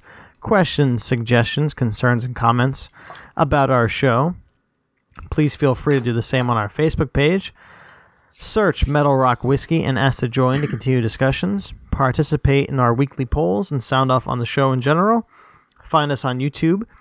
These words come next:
Please subscribe on iTunes. Give a review. Do not be a dick. Give us that five-star <laughs> rating because we're awesome people and you love us. You can also follow us individually on Instagram. Yours truly, at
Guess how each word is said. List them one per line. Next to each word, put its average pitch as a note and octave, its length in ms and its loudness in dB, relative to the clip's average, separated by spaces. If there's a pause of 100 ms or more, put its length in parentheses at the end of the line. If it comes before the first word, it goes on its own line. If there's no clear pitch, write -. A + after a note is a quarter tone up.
(760)
Please E3 240 0
subscribe C#3 460 -2
on B2+ 80 0
iTunes. E3 680 0 (520)
Give D#3+ 220 0
a D#3+ 100 2
review. C3+ 640 2 (360)
Do B2+ 200 0
not C3 260 2
be D3 140 2
a C#3 60 2
dick. D3 520 -2
Give C#3+ 180 2
us C#3+ 140 0
that B2 160 2
five-star C3 840 2
<laughs> - 0 -
rating C3 440 2
because B2+ 240 -4
we're B2+ 160 0
awesome B2 460 0
people C3+ 400 2
and A#2+ 100 -2
you A2+ 100 -2
love B2+ 220 2
us. C#3 360 -2 (800)
You C3+ 160 2
can C3 140 2
also C#3+ 340 2
follow C#3+ 260 2
us - 200 -4
individually C#3 680 2
on B2 120 0
Instagram. C3 720 -2
Yours C3 340 2
truly, D3+ 580 2 (600)
at D3 340 0